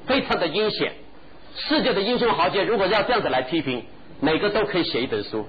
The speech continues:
对吧？那么我请问你为什么不是史大林？你干嘛没有做到丘吉尔？他阴险，你试试看。这就叫做一体的两面，因为他们会懂得把一个特性发扬出来，而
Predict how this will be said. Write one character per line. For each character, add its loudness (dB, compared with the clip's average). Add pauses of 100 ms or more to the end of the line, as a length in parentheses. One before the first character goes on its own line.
(140)
对 2
吧？ 0 (480)
那 2
么 4
我 4
请 -2
问 0
你 2
为 2
什 0
么 4
不 0
是 -2 (120)
史 -4
大 2
林？ -2 (840)
你 4
干 4
嘛 4
没 2
有 2
做 2
到 2
丘 0
吉 -2
尔？ 2
他 2
阴 0
险， 2
你 0
试 -6
试 0
看。 0 (760)
这 2
就 0
叫 2
做 4
一 0
体 -4
的 2
两 0
面， -2 (600)
因 4
为 4
他 2
们 4
会 2
懂 0
得 4
把 2
一 0
个 0
特 0
性 -4
发 2
扬 0
出 -4
来， 0 (420)
而 2